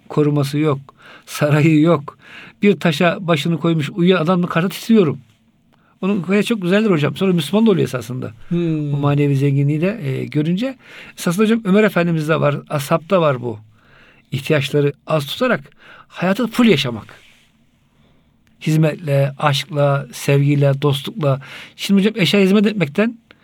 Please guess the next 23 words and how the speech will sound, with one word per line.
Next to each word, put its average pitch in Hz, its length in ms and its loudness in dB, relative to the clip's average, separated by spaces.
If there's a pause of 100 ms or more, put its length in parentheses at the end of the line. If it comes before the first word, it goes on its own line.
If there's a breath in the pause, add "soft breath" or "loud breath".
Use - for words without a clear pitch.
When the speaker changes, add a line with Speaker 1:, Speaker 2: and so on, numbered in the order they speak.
(340 soft breath)
Speaker 1:
e, 160 60 -2
yani 156 420 0 (320)
Speaker 2:
Aynen 185 140 4
Speaker 1:
eşimize, 165 300 2
Speaker 2:
öyle. 135 160 0
Speaker 1:
dostumuza 185 520 2
hocam 190 200 2
vakit 185 200 -4
kalmıyor. 233 480 -2 (400 loud breath)
Speaker 2:
Aynen 175 280 -2
öyle. 147 280 -2
Dediğiniz 160 440 -2
gibi 147 220 -2
şey, 160 320 -2 (760 soft breath)
eşya 165 400 0
insanın 170 560 -2
yaşamını 165 420 -2
kolaylaştırmak 151 840 -2
için 123 400 -8
vardı. 127 400 -4 (640 soft breath)
E, 170 100 -4
artık 143 460 -6
insanlar 156 520 -2